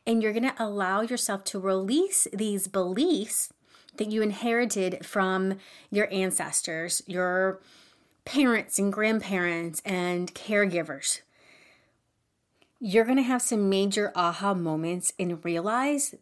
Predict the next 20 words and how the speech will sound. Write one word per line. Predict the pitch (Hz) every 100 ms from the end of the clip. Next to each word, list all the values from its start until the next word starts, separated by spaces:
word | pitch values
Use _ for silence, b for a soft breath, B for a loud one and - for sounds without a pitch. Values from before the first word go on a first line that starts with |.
| -
that | 208 175 180 -
there | 175 214 202
is | 185 170 185 - _ - _
absolutely | 214 247 269 - 285 226 185 - 170 180 _ -
nothing | 190 214 - 285
wrong | 196 165 160
with | 160 160
you. | 160 170
There's | - 160 -
nothing | 175 226 262 269
that | 247
you | 220
need | 208
to | 220
fix. | - 165 - - b b b b
You | -
just | 190 220 -
get | 214 -
to | 226 190
remember | 190 185 185 180 180 202 294 339